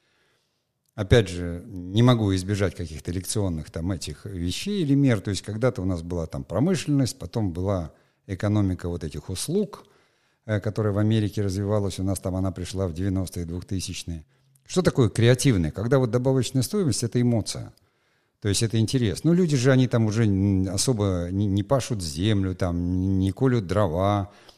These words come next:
Времени много же стало, да? Как, конечно, время отнимает там у кого-то предпринимательство, у кого-то семья, но всё равно, а как проводить свободное время? И она уже даже как вот туризм изменился, он без сторителлинга ничего не стоит. То есть ты смотришь, куда поехать, а там уже ролики,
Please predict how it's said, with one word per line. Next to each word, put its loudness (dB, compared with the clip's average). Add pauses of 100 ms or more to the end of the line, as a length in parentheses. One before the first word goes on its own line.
(160)
Времени 4
много 2
же -2
стало, -8
да? 0
Как, -6
конечно, 2
время 4
отнимает 0
там -4
у -8
кого-то -4
предпринимательство, -6
у -14
кого-то -6
семья, -4
но -6
всё -6
равно, -2
а -8
как -4
проводить -2
свободное -4
время? -12 (760)
И -6
она 6
уже 4
даже 2
как 0
вот -4
туризм 4
изменился, 0
он -2
без -2
сторителлинга 2
ничего -2
не 2
стоит. -8 (920)
То 0
есть 2
ты 2
смотришь, 2
куда 0
поехать, 0
а -6
там 0
уже -4
ролики, 2